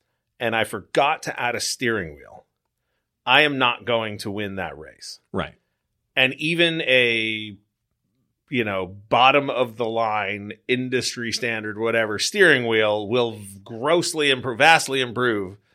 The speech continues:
Speaker 1: my chances if I didn't have a steering wheel the day before.
Speaker 2: Mm-hmm.
Speaker 1: Um, another example I always use is if I buy a fancy luxury car, you need the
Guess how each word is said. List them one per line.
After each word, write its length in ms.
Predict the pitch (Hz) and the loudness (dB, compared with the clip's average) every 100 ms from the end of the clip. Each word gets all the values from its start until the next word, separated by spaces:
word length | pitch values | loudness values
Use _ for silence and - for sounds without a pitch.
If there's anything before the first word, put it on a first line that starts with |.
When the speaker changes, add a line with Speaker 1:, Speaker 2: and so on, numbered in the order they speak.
| _ _ | _ _
Speaker 1:
my 220 | 117 117 | -2 0
chances 520 | 107 156 151 - 113 104 | 2 2 2 0 -6 -6
if 80 | |
I 140 | 104 110 | -4 -4
didn't 480 | 92 92 123 120 104 | -6 -4 -4 -4 -4
have 180 | 113 104 | -2 -2
a 60 | |
steering 400 | - 117 110 101 | -4 -2 -2 -2
wheel 300 | 95 92 87 | -4 -4 -6
the 120 | 90 | -8
day 180 | 90 95 | -8 -8
before. 500 | 87 82 101 85 - _ | -10 -12 -12 -12 -14 _
Speaker 2:
Mm-hmm. 680 | 123 160 - _ _ _ - | -4 -4 -6 _ _ _ -2
Speaker 1:
Um, 540 | 113 104 98 98 98 - _ _ _ | 0 0 -4 -12 -16 -20 _ _ _
another 380 | - 117 117 110 | -4 0 2 2
example 360 | 104 117 107 110 | -2 -2 -2 -2
I 40 | |
always 220 | 107 101 | -2 -4
use 180 | 107 98 | -8 -10
is 80 | 104 | -12
if 120 | 110 | -4
I 120 | 117 | 0
buy 220 | 120 117 110 | 2 2 2
a 80 | |
fancy 320 | 107 110 95 110 | 0 -6 -6 -2
luxury 440 | 120 107 101 95 | -2 -2 -4 -8
car, 380 | 104 90 85 82 _ _ _ _ | -4 -4 -4 -12 _ _ _ _
you 220 | 143 147 | 0 2
need 440 | 143 147 156 139 113 | 4 4 0 -2 2
the 480 | 127 120 117 104 | 4 4 2 -2